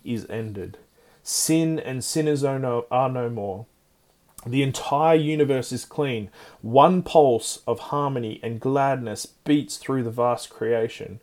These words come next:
From him who created all flow life and light and gladness throughout the realms of illimitable space.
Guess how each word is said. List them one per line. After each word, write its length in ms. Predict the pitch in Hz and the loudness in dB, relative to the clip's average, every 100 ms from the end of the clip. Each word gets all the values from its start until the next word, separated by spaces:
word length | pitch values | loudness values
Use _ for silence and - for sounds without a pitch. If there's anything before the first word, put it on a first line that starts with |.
| - - - | -20 -20 -20
From 280 | - 127 120 | -2 -2 -2
him 480 | - 175 196 175 139 | -2 2 4 4 0
who 200 | 107 127 | 0 -2
created 480 | - 143 131 123 | 2 2 4 2
all 460 | 123 156 151 123 110 - - | 4 10 10 10 4 -4 -20
flow 300 | - 127 117 | 0 6 6
life 640 | 110 127 160 127 - - - - | 6 10 10 10 6 -12 -20 -8
and 300 | 117 113 123 | -6 -2 4
light 420 | 151 139 110 - - | 6 6 2 -4 -12
and 180 | 123 120 | -8 -6
gladness 760 | 120 127 135 151 147 120 104 - - _ | 0 4 6 6 6 2 -6 -8 -16 _
throughout 440 | - 123 135 - - | -2 2 2 2 0
the 60 | |
realms 640 | 120 123 135 143 143 131 | 0 2 2 2 0 -4
of 200 | - 117 | -4 -2
illimitable 540 | 110 110 135 139 131 120 | -2 0 0 -2 -2 -4
space. 680 | - - 104 95 - - | -4 -6 -6 -6 -12 -16